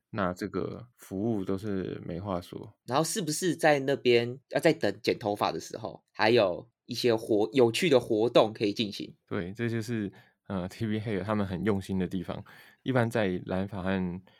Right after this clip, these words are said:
Speaker 1: 烫发
Speaker 2: 嗯哼。
Speaker 1: 之间，可能大家就是滑手机啊、看电视啊，
Speaker 2: 对。
Speaker 1: 然后等待那个时间。呃，但是要跟大家介绍，就他们有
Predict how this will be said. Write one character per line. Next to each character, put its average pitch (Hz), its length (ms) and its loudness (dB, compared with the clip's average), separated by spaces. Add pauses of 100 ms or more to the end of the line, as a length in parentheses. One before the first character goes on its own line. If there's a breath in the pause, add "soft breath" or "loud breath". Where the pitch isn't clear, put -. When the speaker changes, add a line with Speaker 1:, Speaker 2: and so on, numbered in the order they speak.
(260 soft breath)
Speaker 1:
烫 107 200 -2
发 - 220 -12
Speaker 2:
嗯 139 140 6
哼。 156 260 8
Speaker 1:
之 104 100 -8
间， 95 220 -2
可 95 140 -8
能 87 120 -6
大 98 120 2
家 90 140 4
就 95 140 -6 (100)
是 85 240 -8 (340)
滑 87 180 -4
手 95 200 -4
机 87 200 -10
啊、 80 140 -8
看 101 220 -4
电 90 200 -2
视 87 240 -12
啊， - 320 -12
Speaker 2:
对。 113 320 4 (160)
Speaker 1:
然 87 140 -10
后 92 180 -4
等 80 220 -6
待 92 160 0
那 92 100 -2
个 90 80 -6
时 - 200 -16
间。 95 200 -14 (120)
呃， 92 320 -12
但 110 140 -2
是 107 300 -6
要 104 100 -2
跟 104 140 -2
大 101 80 -4
家 95 100 -4
介 98 140 -8
绍， 87 160 -6
就 - 120 -14
他 95 120 -10
们 85 120 -6
有 98 160 -12